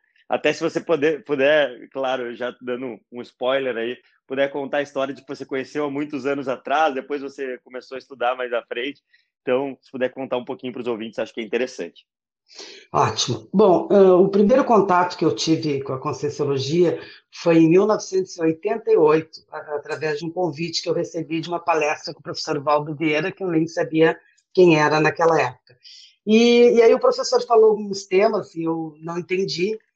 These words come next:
Speaker 2: saí da palestra sem entender o assunto e nunca mais pensei nisso. Anos depois, é, os meus sobrinhos começaram a estudar Conscienciologia,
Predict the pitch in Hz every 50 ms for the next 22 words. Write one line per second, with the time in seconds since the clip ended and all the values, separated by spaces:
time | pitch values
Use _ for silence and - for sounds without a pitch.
0 | _ _ _ - - 185 165 165 170 165 170 - - 170 160 160 160 160 - -
1 | 175 - - 170 170 170 - 196 196 196 170 170 170 180 190 196 190 - - 180
2 | 196 190 - - 220 214 - 208 208 214 214 220 214 214 208 190 190 185 - -
3 | 190 185 185 - 202 202 180 151 143 - - - - _ _ _ _ - - -
4 | _ _ _ - 254 277 285 277 262 190 175 214 262 269 269 - 240 254 262 320
5 | 311 - - - - 175 170 165 160 156 156 147 147 151 - 175 170 156 156 156
6 | 135 165 160 165 165 - - 170 160 160 170 190 220 214 - - - 175 165 165
7 | 151 - - 165 156 156 165 165 170 165 - - 196 180 165 170 165 160 170 -
8 | - _ _ _ _ _ - 185 185 - 196 180 - 196 196 196 208 196 147 143
9 | 147 139 127 -